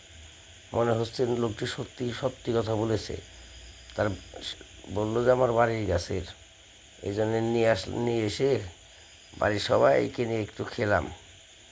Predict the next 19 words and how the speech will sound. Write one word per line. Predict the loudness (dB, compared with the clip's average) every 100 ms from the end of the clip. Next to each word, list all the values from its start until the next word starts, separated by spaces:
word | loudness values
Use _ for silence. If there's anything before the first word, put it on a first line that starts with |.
| -20 -20 -16 0
তো |
আলহামদুলিল্লাহ | 4 4 4 4 4
ভালো | 2
হলো। | -2 -4 -8 -16 -6
এরপরে | -6 -2 -2
কিছু | -2 -6
কল-, | -2 0 0
কলাও | 0 0 4 4
কিনেছি, | 4 0 -2 -4 -14 -6
কিনেছিলাম, | -2 -2 0 0 0 -4 -20 -20 -20 -20 -20 -16 -2
কলাগুলো | 2 2 2 2 2
ভালো | 2 0
দেশি | 0 -2 -4
কলা। | -2 0 -2 -2 -10 -20 -20 -20 -20 -20 -20 -18 -8
এছাড়া | -4 0 2 2 0 -8 -20 -20 -20 -20 -20 -20 -20 -20 -20 -20 -20 -20 -4
আরও | 0 0
কিছু | 0 -2 2
কেনাকাটা | 4 4 2 0
করলাম। | 0 0 4 2 2